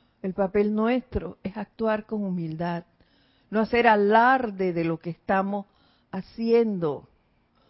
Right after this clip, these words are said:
No, ese no es nuestro papel. Lo que tú vayas a hacer, hazlo en silencio, en reverencia por la otra vida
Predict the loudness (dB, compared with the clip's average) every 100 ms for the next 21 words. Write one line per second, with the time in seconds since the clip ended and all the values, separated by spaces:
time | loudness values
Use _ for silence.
0 | _ _ _ -4 0 2 0 0 -2 0
1 | 0 0 0 0 0 -2 -4 -4 -6 -4
2 | -6 -2 -2 -2 -2 -6 -6 -2 0 0
3 | -2 -2 -2 -2 -2 -6 _ _ _ _
4 | -6 -2 0 -2 -2 -4 -10 _ _ _
5 | -6 -4 -2 -6 -8 -6 -2 -2 -2 -6
6 | -10 -8 -8 -10 _ _ _ _ _ _
7 | _ _ _ _ _ _ _ _ -2 -2
8 | 2 2 4 4 6 4 2 -4 -4 -4
9 | -6 -6 -2 -2 -2 -2 0 0 -2 -2
10 | -2 -2 -4 -2 0 0 -2 -6 -8